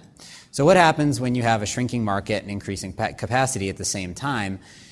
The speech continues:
You get thrown into oversupply. And that's what happened at the second half of twenty sixteen. And the result of that, of course, as is generally the case in an oversupply situation, is that prices crashed. They ended up falling almost forty percent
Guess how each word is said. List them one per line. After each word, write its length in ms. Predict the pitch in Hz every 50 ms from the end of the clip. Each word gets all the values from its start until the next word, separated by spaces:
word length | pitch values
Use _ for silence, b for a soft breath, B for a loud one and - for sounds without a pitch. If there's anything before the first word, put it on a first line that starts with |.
| B B B
You 100 | 135 139
get 160 | 160 147 -
thrown 420 | - - 147 160 160 165 165 156
into 560 | 143 131 127 127 117 - 120 117 110 107 107 -
oversupply. 600 | - 143 127 107 - - - - - - - - - - _ _ _ _ _ B B B B B B -
And 360 | 113 120 123 120 117 117 104
that's 200 | 127 131 131 -
what 100 | 160 139
happened 320 | 135 127 127 - 127 117
at 100 | 113 110
the 300 | - 117 110 107 104 101 123 110 -
second 280 | - - 127 113 120 117
half 220 | 117 113 110 -
of 60 | 110
twenty 220 | - - 120 110 104
sixteen. 720 | - - 110 - - - - 196 185 156 139 139 127 B B B B B B
And 140 | 135 143 151
the 60 | 139
result 340 | 143 143 185 233 254 - -
of 80 | 143
that, 200 | 120 113 117 123
of 120 | 131 123 -
course, 360 | - 120 120 139 139 - -
as 140 | 117 110 107
is 180 | 107 101 -
generally 380 | - - 113 107 107 107 107 101
the 80 | 98
case 360 | 95 - 135 131 120 117 - 113
in 100 | 104 101
an 80 | 113
oversupply 480 | 170 214 233 180 - - - 135 120 117
situation, 720 | 113 - 110 - 120 113 107 110 - - 120 117 113 113 B B B B B B -
is 380 | 143 147 143 139 127 - -
that 260 | - 135 131 127 -
prices 400 | - 160 165 147 - 110 95 -
crashed. 560 | - - 92 - - - - - - - - - _ _ b b b b b b b b b b
They 100 | 120 131
ended 180 | 151 160 156 165
up 140 | 156 -
falling 680 | - - 147 139 139 143 139 139 131 131 127 131 135 - -
almost 320 | 139 - 180 180 - -
forty 260 | - 143 139 143 139
percent 500 | 117 - 127 113 - - 120 113 113 113